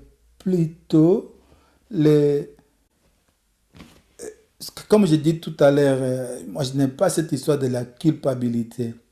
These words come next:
Le projet a démarré à Marseille et puis à, à Lisbonne. Mais c'est en Belgique que je trouve qu'il a eu beaucoup d'histoires, euh, très lourdes.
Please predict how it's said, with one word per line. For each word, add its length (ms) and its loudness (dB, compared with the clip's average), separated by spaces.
Le 180 4
projet 280 4
a 60 4
démarré 440 4
à 80 2
Marseille 640 0
et 60 -2
puis 240 -2
à, 920 -6
à 80 -10
Lisbonne. 540 -4
Mais 80 -4
c'est 200 -2
en 80 2
Belgique 380 0
que 60 -2
je 120 -10
trouve 260 2
qu'il 140 -4
a 60 0
eu 100 0
beaucoup 420 -2
d'histoires, 640 -6
euh, 280 -12
très 240 -2
lourdes. 480 -6